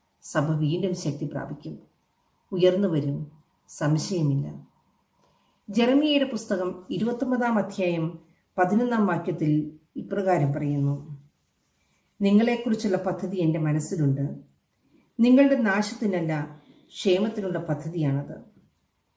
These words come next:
നിങ്ങൾക്ക് ശുഭമായ ഭാവിയും പ്രത്യാശയും നൽകുന്ന പദ്ധതി. അപ്പോൾ നിങ്ങൾ എന്നെ വിളിച്ചപേക്ഷിക്കും,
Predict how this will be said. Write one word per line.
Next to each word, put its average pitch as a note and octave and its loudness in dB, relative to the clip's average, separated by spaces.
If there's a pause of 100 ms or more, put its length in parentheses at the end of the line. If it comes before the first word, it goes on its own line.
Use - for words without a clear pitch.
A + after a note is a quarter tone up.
(400)
നിങ്ങൾക്ക് F#3+ 4
ശുഭമായ G3+ 2
ഭാവിയും E3 -2 (380)
പ്രത്യാശയും F3+ 0
നൽകുന്ന D3+ 0
പദ്ധതി. C#3 -6 (760)
അപ്പോൾ F3 0 (300)
നിങ്ങൾ A3+ 6
എന്നെ A3 6
വിളിച്ചപേക്ഷിക്കും, F#3+ -4